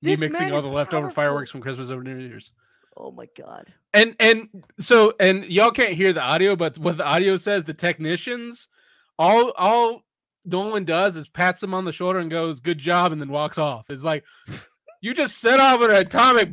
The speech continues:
Speaker 2: bomb, son of a bitch." <laughs>
Speaker 1: Oh my God.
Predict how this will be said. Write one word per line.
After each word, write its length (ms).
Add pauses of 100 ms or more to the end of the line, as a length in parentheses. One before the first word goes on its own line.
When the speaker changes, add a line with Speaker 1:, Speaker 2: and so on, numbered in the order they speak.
(120)
Speaker 2:
bomb, 420
son 220
of 140
a 80
bitch." 480
<laughs> 40 (2250)
Speaker 1:
Oh 100
my 220 (480)
God. 640